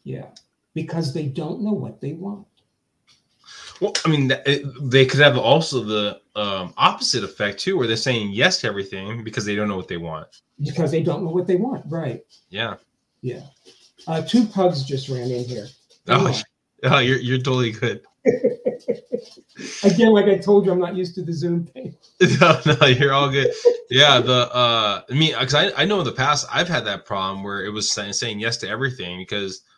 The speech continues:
Speaker 2: I didn't know kind of what direction or what I was trying to focus on.
Speaker 1: Yeah,
Speaker 2: And,
Speaker 1: yeah.
Speaker 2: I mean, once you reschedule, I mean, and I know only for myself, and I don't know if you have something. I know you said you're aligned with what you're looking for. When I have kind of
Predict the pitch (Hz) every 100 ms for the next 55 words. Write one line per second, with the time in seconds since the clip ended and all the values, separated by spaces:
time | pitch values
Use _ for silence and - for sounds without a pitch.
0 | - 104 113 104 110 110 107 101 _ -
1 | 107 101 104 104 95 101 - 101 98 101
2 | 92 98 - 104 107 117 85 78 82 87
3 | - _ 139 156 160 101 98 87 107 113
4 | - 110 104 101 95 90 _ - _ _
5 | _ _ - - 101 113 110 113 113 120
6 | 117 113 110 - _ _ 123 135 160 208
7 | 131 165 165 131 117 - - 151 120 117
8 | 135 113 127 123 135 156 120 104 113 131
9 | 123 127 107 - - - - _ - 147
10 | 143 123 127 139 143 123 117 113 123 123
11 | 123 113 135 139 - 101 95 98 _ _
12 | _ _ _ _ _ _ _ 120 127 139
13 | 143 135 135 127 117 110